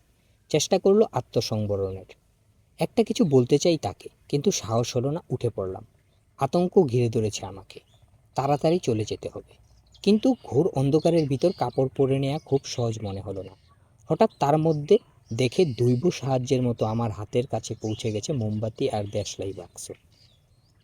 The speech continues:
আলো জ্বালালাম। লিজা উঠে বসে আছে বিছানার উপর। তার মুখের দিকে তাকানো যায় না, বেদনায় বিকৃত হয়ে গেছে, প্রায় মূর্ছিতের মতো আমার দিকে তাকিয়ে হাসল সে। কান্না ভেজা অ-,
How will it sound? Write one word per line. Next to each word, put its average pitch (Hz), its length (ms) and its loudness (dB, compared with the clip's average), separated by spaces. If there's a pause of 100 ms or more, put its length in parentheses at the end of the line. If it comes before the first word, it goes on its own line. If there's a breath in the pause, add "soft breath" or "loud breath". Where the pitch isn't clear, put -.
আলো 151 240 6
জ্বালালাম। 101 480 0 (240)
লিজা 131 320 4
উঠে 139 220 2
বসে 110 340 -2
আছে - 240 -14
বিছানার 104 440 -6
উপর। 95 220 -12 (680)
তার 160 180 4
মুখের 139 380 4
দিকে 147 220 0
তাকানো 117 420 -2
যায় 92 200 -6
না, - 140 -18 (420)
বেদনায় 147 380 2
বিকৃত 123 460 -2
হয়ে 107 280 0
গেছে, 95 280 -8 (580)
প্রায় 180 180 4
মূর্ছিতের 151 580 0
মতো 156 300 0
আমার 131 260 0
দিকে 131 220 0
তাকিয়ে 127 360 -2
হাসল 107 400 -8
সে। - 140 -12 (600)
কান্না 143 280 2
ভেজা 143 300 2 (140)
অ-, 147 180 8